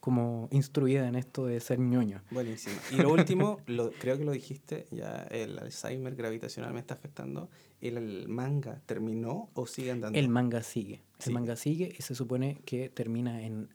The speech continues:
Speaker 1: abril o ahora finales de, de
Speaker 2: Todo.
Speaker 1: marzo. Sí.
Speaker 2: Todo. Y
Speaker 1: Sí.
Speaker 2: también creo que hay películas live action.
Speaker 1: Hay,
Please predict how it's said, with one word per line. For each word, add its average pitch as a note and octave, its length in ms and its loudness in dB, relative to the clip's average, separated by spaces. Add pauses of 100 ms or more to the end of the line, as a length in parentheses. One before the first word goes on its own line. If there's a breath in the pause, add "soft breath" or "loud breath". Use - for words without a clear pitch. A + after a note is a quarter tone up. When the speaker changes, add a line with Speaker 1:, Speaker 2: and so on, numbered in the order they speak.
(100)
Speaker 1:
abril G#2+ 640 -4
o A2+ 240 -2
ahora A2+ 400 -4
finales A#2 480 -6
de, A2+ 280 -8 (100)
de A2+ 160 -10
Speaker 2:
Todo. B2 180 4
Speaker 1:
marzo. C#3+ 440 -4 (420 loud breath)
Sí. - 300 -2
Speaker 2:
Todo. - 140 -8 (200)
Y B2+ 140 -6
Speaker 1:
Sí. D3+ 100 -2
Speaker 2:
también D3+ 220 6
creo G3+ 100 2
que G3+ 60 2
hay G3+ 80 2
películas D3+ 400 -4
live - 160 -6
action. - 280 -10 (160)
Speaker 1:
Hay, F3 240 2